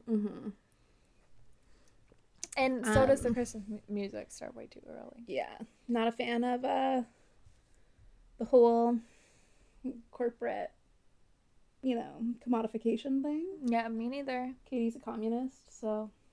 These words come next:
Speaker 2: Yeah.
Speaker 1: her, my family doesn't even do Christmas <laughs> anymore. So
Speaker 2: Yeah.
Speaker 1: haven't for two years. Last year we didn't decorate the tree. I don't know if it's gonna go up this year. Fucking cheers.
Speaker 2: I
Speaker 1: Mm.
Speaker 2: can't drink to that.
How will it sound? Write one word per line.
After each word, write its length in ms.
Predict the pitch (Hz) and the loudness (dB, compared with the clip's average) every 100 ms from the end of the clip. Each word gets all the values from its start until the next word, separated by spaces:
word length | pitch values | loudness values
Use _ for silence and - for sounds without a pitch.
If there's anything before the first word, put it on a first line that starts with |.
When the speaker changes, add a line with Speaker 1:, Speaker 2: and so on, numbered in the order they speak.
| _ _ _ | _ _ _
Speaker 2:
Yeah. 140 | 262 254 | -8 -2
Speaker 1:
her, 140 | 220 | -2
my 220 | 240 214 208 | 2 2 4
family 300 | 226 226 233 | 2 2 0
doesn't 420 | 233 254 262 285 | 0 0 2 2
even 340 | 294 311 311 | 2 2 2
do 180 | 311 508 | 6 6
Christmas 420 | - 185 - - - | 4 -12 -12 -6 4
<laughs> 40 | |
anymore. 420 | 330 349 330 392 494 427 - - | 8 8 10 8 8 2 -2 -2
So 180 | 254 254 | 4 6
Speaker 2:
Yeah. 280 | 254 262 262 - - - - | 6 4 0 -10 -20 -20 -20
Speaker 1:
haven't 360 | - 220 226 - | 0 2 2 0
for 120 | 254 | -2
two 140 | 233 226 | -2 0
years. 340 | 196 208 233 | 2 2 2
Last 240 | 226 214 | -2 -2
year 80 | 240 | 0
we 100 | 240 | 0
didn't 220 | 220 214 | 2 0
decorate 380 | 208 202 214 208 | -2 -6 -4 -4
the 60 | 208 | -4
tree. 300 | - 254 196 | -4 -2 -2
I 100 | - | -2
don't 140 | 208 220 | -2 0
know 160 | 202 | 0
if 80 | 202 | 0
it's 120 | 202 | -2
gonna 160 | - 202 | -6 -4
go 160 | 185 190 | 2 2
up 220 | 233 - | 2 -4
this 220 | - - | -14 -14
year. 280 | - - - _ _ _ _ _ _ _ _ _ | -14 -16 -18 _ _ _ _ _ _ _ _ _
Fucking 260 | 214 254 - | -8 -8 -10
cheers. 460 | - - - - _ _ _ _ _ _ _ _ _ _ _ _ 233 | -6 -6 -8 -14 _ _ _ _ _ _ _ _ _ _ _ _ -2
Speaker 2:
I 40 | |
Speaker 1:
Mm. 220 | 233 220 | 0 2
Speaker 2:
can't 180 | 226 247 | -2 -6
drink 200 | 254 247 | -10 -14
to 120 | - | -12
that. 240 | 277 - | -12 -12